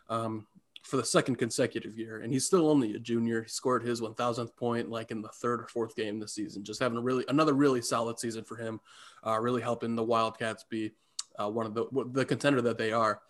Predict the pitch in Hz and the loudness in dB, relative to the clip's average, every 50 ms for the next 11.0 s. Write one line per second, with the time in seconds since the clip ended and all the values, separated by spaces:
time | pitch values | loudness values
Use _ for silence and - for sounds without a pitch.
0 | _ _ _ _ _ _ - 127 110 113 139 180 202 240 240 226 175 135 123 135 | _ _ _ _ _ _ -4 -2 2 2 4 4 4 4 6 6 6 6 8 8
1 | 160 160 151 - - - 107 104 110 107 107 120 117 113 113 113 110 - 123 127 | 8 8 6 4 2 0 0 0 -2 -4 -4 -2 -2 -2 0 0 0 0 0 2
2 | 135 143 123 - 139 131 127 120 113 110 - - 123 123 120 - 131 135 - - | 4 2 2 4 2 2 4 4 2 2 0 -2 -4 -2 2 2 2 2 0 -4
3 | - - - 156 156 156 - 135 120 113 123 120 113 113 110 120 - 131 131 131 | 0 6 6 6 6 6 2 0 0 2 2 2 0 0 -2 0 0 0 0 0
4 | - - - 135 135 131 - - 117 113 110 113 120 123 131 127 - 139 127 135 | -2 -2 0 0 0 0 0 0 0 0 -2 -2 0 0 0 2 2 0 0 0
5 | 127 - 143 139 139 139 - - _ _ _ _ _ _ _ _ - - 113 107 | 0 2 2 2 2 2 0 -8 _ _ _ _ _ _ _ _ -4 -2 -2 0
6 | 98 117 113 - 120 110 113 123 - - 120 139 143 123 139 - _ - - - | 0 0 2 2 2 2 0 -4 -6 0 2 2 2 2 0 -6 _ -20 -20 -20
7 | _ - - 113 113 113 110 113 - - _ _ 120 - 139 156 180 185 - 151 | _ -12 -4 -2 0 0 0 0 -2 -6 _ _ -6 2 4 6 6 6 6 6
8 | 139 123 - - 131 127 113 120 127 123 117 117 110 - - - 131 117 113 104 | 4 4 2 0 0 0 0 0 -2 -2 -2 -4 -6 -6 -2 0 0 0 0 -2
9 | - - 117 110 107 107 - - 127 113 110 107 - - 123 113 - - 120 110 | -4 -4 -2 -2 -2 -4 -6 -8 -8 -8 -8 -6 -2 -2 -2 -2 -2 -6 -10 -10
10 | 110 - 117 98 98 98 104 - - _ _ 104 107 - 107 117 120 120 - - | -8 -8 -8 -8 -8 -10 -14 -16 -18 _ _ -4 -4 -2 -4 -4 -4 -8 -10 -12